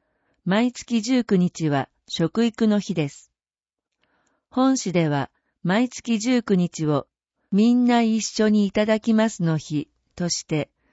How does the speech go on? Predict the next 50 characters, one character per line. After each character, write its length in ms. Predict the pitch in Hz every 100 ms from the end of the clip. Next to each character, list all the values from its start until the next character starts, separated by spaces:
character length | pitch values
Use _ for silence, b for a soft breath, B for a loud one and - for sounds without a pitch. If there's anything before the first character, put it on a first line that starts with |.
| _
食 360 | - 196 254
卓 260 | 247 240 247
か 140 | 240
ら 120 | 220 214
広 320 | 220 214 220
が 140 | 214
る 100 | 208
食 320 | 208 185 220
育 300 | 220 214 214
を 80 | 202
目 100 | 202
指 220 | 190 202
し 100 | -
て 240 | - 147 - _ _
取 200 | 180 185
り 60 | 214
組 220 | 233 220
み 60 | 214
を 60 |
進 280 | 208 196 208
め 120 | 190
て 140 | - 180
い 120 | 165
ま 160 | 156
す。 240 | 160 - _ _ _ _ _ _ _ _ _ _ _ _
誰 280 | 202 233 269
か 140 | - 190
と 160 | 165
一 100 | 156
緒 220 | 160 -
に 80 | 190
囲 300 | 196 175 -
む 120 | 190 190
食 260 | 175 -
卓 320 | - 165 170
は、 220 | 156 151 - _ _ _ -
コ 140 | 196
ミ 100 | 190
ュ 20 | 240
ニ 160 | 247
ケ 220 | 254 254
ー 20 | 247
シ 140 | 196
ョ 60 | 170
ン 60 |
の 100 | 156
場 160 | 147 151
で 160 | 160
あ 120 | 160 151
り、 200 | 131